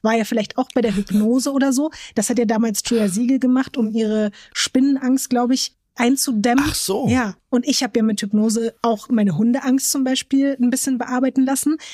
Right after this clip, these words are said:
Speaker 1: Deswegen vielleicht hat er seine Kim-Angst in einer Hypnosetherapie
Speaker 2: Mhm.
Speaker 1: vorher irgendwie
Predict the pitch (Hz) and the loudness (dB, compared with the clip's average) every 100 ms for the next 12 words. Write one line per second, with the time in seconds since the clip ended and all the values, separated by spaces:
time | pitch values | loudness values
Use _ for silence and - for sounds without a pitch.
0 | - - - 254 - 214 240 - 240 240 | -10 -4 -2 0 -2 -2 -2 0 0 0
1 | 214 - - 339 311 262 220 285 - - | -2 -2 0 0 0 0 2 2 -2 -6
2 | - 262 285 277 262 247 254 294 285 - | -2 0 0 0 2 2 2 0 0 0
3 | 233 196 107 131 233 233 247 240 - - | 0 0 0 0 0 0 0 -2 -6 -20
4 | - 269 277 320 285 - 262 294 | -6 0 2 2 0 0 2 2